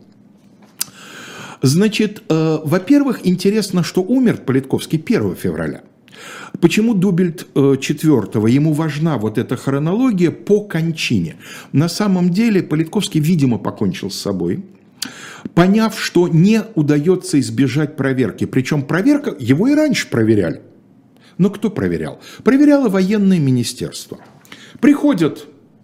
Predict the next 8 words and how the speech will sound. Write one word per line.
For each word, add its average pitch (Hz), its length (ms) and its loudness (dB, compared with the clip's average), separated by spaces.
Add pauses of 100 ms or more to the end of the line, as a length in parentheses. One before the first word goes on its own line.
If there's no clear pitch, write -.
(160)
аудиторы 156 520 2
из 107 100 -4
военного 117 420 2
министерства, 107 1000 -2
люди 180 280 2
в 104 80 -2
больших 113 460 -2
эполетах, 104 560 -4